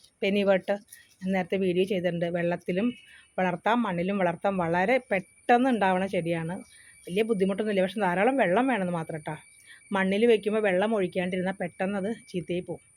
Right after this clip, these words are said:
നമ്മുടെ കള്ളിമുൾ ചെടികളൊക്കെ ഇതിൻ്റെ ഇടയിലൊക്കെ നിൽക്കുന്നുണ്ട് കേട്ടോ.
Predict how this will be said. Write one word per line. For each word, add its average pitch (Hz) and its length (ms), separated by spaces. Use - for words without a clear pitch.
നമ്മുടെ 175 260
കള്ളിമുൾ 170 380
ചെടികളൊക്കെ 185 360
ഇതിൻ്റെ 233 160
ഇടയിലൊക്കെ 208 300
നിൽക്കുന്നുണ്ട് 214 320
കേട്ടോ. 180 140